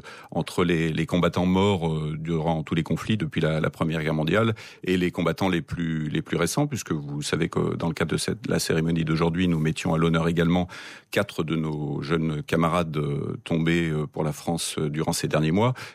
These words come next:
Et donc, euh, il me semble que tout cela a effectivement, euh, toujours autant de sens. Et, et, euh, euh, si j'en juge par le, le, l'intérêt que portent en particulier tous les, toutes les jeunes générations et les, les scolaires à, à cette cérémonie,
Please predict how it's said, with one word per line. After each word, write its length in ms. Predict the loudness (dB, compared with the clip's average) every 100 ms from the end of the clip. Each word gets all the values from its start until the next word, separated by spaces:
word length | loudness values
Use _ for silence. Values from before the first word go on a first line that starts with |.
| -4
Et 100 | -2
donc, 260 | -2 -2
euh, 560 | -4 -2 -2 -2 -4 -4
il 100 | -4
me 80 | -4
semble 200 | 0 0
que 100 | 0
tout 180 | -4 -4
cela 300 | 0 4 4
a 160 | 4 0
effectivement, 720 | 0 -4 2 2 4 2 0 -6 -16 -12
euh, 180 | -10
toujours 340 | -4 0 2 4
autant 220 | 4 2
de 100 | 0
sens. 380 | 2 2 2 0
Et, 320 | 0 2 4
et, 20 |
euh, 200 | 2 0 -4 -10 -16
euh, 460 | -12 -8 -6 -6 -6 -6
si 80 | -4
j'en 140 | 0 0
juge 240 | 0 0
par 160 | 0 2
le, 240 | 2 0
le, 280 | 0 -2 -2
l'intérêt 420 | 2 2 2 -2
que 80 | -2
portent 400 | -2 -4 -4 -4
en 100 | -4
particulier 440 | -2 -6 -4 -2 -2
tous 160 | -2
les, 320 | -2 0 -2
toutes 220 | -4 -8 -2
les 100 | 0
jeunes 240 | 2 2
générations 600 | 2 0 -2 -2 0 0
et 60 | 0
les, 300 | 0 -2 -2
les 120 | -2
scolaires 480 | 0 0 2 2 0
à, 420 | -4 -6 -4 -2
à 60 |
cette 400 | -2 -4 -2 -2
cérémonie, 540 | -2 2 2 4 2